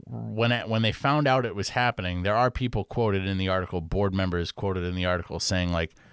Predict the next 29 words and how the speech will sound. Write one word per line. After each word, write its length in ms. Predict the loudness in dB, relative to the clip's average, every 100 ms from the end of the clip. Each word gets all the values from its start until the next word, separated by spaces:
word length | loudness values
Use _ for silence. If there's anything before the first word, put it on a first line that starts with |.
| -20 _ _ _ _ -2
"This 220 | 0 2
is," 240 | 0 -2 -6
essentially, 540 | -2 0 0 0 0 0
I'm 100 | 0
paraphrasing, 480 | 0 0 -4 -2
"this 180 | 0 0
is 60 | -2
fucked 300 | -4 -2 0
up. 180 | -2 -2
Like, 140 | -2
we 80 | -2
have 120 | -2
Jewish 320 | 0 0 0
members, 380 | 0 0 0 0
we 100 | -2
have 140 | -2
black 300 | 0 0 0
members 440 | -4 -4 -4 -6 -6
who 140 | -6
shoot 260 | -4 -4 -2
here. 280 | -2 -2 -4 _ _ _ _ -2
I, 220 | 0 0
I 80 | -2
don't 280 | -2 -2 0
want 220 | -2 -2
this 180 | -6 -6
to 80 | -4
happen." 420 | -2 0 -2 -4
And 280 | -2 -2